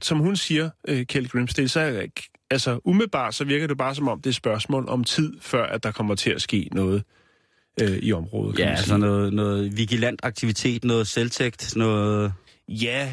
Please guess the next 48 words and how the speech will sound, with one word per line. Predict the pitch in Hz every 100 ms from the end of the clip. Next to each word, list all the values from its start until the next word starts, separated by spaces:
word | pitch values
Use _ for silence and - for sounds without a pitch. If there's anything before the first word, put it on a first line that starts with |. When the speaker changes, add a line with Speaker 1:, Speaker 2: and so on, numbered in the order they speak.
| 151
Speaker 1:
eller | 117 113 139
noget, | 143 127 120
Speaker 2:
Eller | 127
Speaker 1:
en, | 143
Speaker 2:
noget | 120
Speaker 1:
en, | 110
Speaker 2:
endnu | 147
Speaker 1:
en | 131
Speaker 2:
værre, | 113
Speaker 1:
forbrydelse, | 117 143 107 147
Speaker 2:
ikke? | 160
Speaker 1:
ikke? | -
En |
Speaker 2:
Ja, | -
Speaker 1:
grim | 98
forbrydelse. | - 104 90 90 104 101 - - - -
Speaker 2:
ja, | - 160
ja. |
Speaker 1:
Øhm, | 151 147 147 139 135 131 - - -
Grimsdale, | - 247 262 262 240 254
Kelly | - 196 208
Grimsdale, | 202 196 202 190
hun | 185
siger, | 214 190
hun | 190
elsker | 160 165 180
det | 160
her |
kvarter, | 147 143 - 240 226 -
øh, | - 156 143 135
men | 143 156
hun | 156 170
er | 156
altså | 156 156
ret | 151 156
bekymret | 160 208 226 147
for | 123
den |
store | 117 135
koncentration | 127 117 - 120 - 240
af | 165
mennesker, | 147 156 - 180 - - - _ -
øh, | 147 139 131 123
med | 127 131 131
den | 131 123
her | 127 101
sådan | 131
kriminelle | - 123 123 120